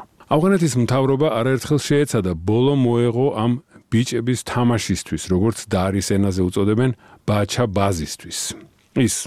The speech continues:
გავრცელებული იყო აღმოსავლეთში, უფრო მეტად, როგორც ამბობენ, სამხრეთ ავღანეთში, ახლა კი ჩრდილოეთშიც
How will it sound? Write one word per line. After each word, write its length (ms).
გავრცელებული 680
იყო 240
აღმოსავლეთში, 840
უფრო 280
მეტად, 340
როგორც 320
ამბობენ, 340
სამხრეთ 480
ავღანეთში, 600
ახლა 280
კი 140
ჩრდილოეთშიც 840